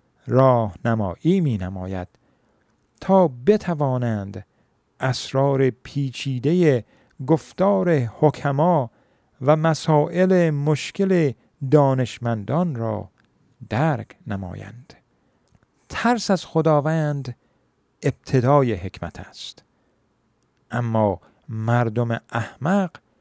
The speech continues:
ارزش علم و ادب را نمی‌دانند. ای پسر من، نصیحت پدر خود را بشنو و تعلیمات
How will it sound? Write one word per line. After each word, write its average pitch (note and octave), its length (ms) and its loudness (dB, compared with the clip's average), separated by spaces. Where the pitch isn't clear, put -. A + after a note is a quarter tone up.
ارزش C3 760 0
علم C#3+ 300 4
و G#2+ 220 -2
ادب B2+ 380 0
را A#2 360 -2
نمی‌دانند. G2+ 920 -4
ای E3 200 2
پسر C#3 460 0
من، F#2+ 300 -6
نصیحت G3 800 0
پدر E3+ 640 2
خود B2+ 300 -2
را G#2+ 340 0
بشنو G#2 580 0
و G#2+ 120 -2
تعلیمات A#2 1120 -2